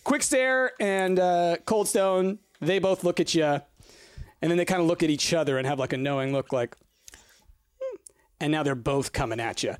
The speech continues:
So Quick Stare, uh, jumps up into the air to go do, like, a clothesline from above,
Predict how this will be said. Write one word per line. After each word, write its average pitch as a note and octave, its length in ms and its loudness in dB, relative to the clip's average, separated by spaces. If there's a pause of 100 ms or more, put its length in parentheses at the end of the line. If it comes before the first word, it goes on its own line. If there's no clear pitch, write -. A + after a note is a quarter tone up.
(180)
So - 120 0
Quick B3+ 280 0
Stare, F3+ 580 0 (760)
uh, C3+ 500 0 (720)
jumps G3+ 760 0
up A#3+ 280 0
into A3 220 0
the G3+ 200 2
air A#3 180 2
to A3 120 -4
go G3+ 180 2
do, G3+ 520 2
like, E3+ 200 0
a D#3 60 0
clothesline G3+ 720 2
from E3 300 0
above, D#3 720 0